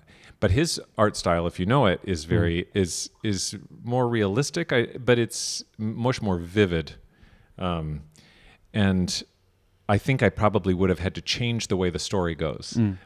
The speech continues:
Speaker 1: because it's, because the story is so dark.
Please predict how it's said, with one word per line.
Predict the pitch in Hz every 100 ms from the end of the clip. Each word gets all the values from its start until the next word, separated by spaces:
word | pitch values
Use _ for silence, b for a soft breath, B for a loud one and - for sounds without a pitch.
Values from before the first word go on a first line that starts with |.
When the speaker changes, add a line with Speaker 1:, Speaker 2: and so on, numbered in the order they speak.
| -
Speaker 1:
because | 113 110
it's, | 104 - - - - -
because | 110 113
the | 101
story | 92 110 98
is | 90
so | - 120
dark. | 87 71 -